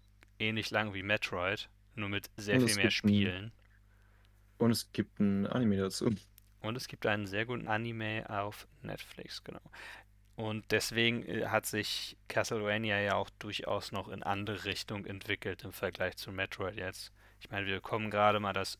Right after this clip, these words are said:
Speaker 1: fünfte normale zwei D Metroid dieses Jahr.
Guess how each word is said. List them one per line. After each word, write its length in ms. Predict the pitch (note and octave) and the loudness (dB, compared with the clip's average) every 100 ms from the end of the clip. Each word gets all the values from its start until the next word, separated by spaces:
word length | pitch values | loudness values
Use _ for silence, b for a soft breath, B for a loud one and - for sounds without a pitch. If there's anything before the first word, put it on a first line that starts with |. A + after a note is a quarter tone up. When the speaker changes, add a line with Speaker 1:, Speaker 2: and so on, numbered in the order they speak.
| - | -12
Speaker 1:
fünfte 920 | - - A#2 A#2 - - A2 G#2+ G2+ - _ _ - | -10 -6 -4 -4 -6 -4 0 2 0 -2 _ _ -20
normale 680 | - G#2+ G2 G2+ G#2 G#2 G#2 | -8 -6 -2 2 2 2 -2
zwei 360 | - - G2 F#2+ | -6 0 2 2
D 140 | F#2+ | 0
Metroid 840 | F#2 F#2 G2 - - - F2+ - - - - - - - - | -2 -2 -2 -4 -6 -8 -8 -8 -16 -20 -20 -20 -20 -18 -12
dieses 340 | G2+ F#2+ - | -10 -8 -2
Jahr. 360 | F#2+ F2+ F2 | 2 2 0